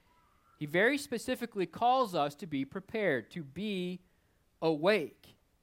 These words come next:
And in this passage today, Saint Paul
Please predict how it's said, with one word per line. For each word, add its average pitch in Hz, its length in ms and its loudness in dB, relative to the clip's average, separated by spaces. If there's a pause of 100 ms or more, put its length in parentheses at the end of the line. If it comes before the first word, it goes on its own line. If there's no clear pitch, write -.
(1080)
And 175 120 2
in 202 100 2
this 262 200 0
passage 208 580 2
today, 139 460 -2 (960)
Saint 208 260 0
Paul 202 520 4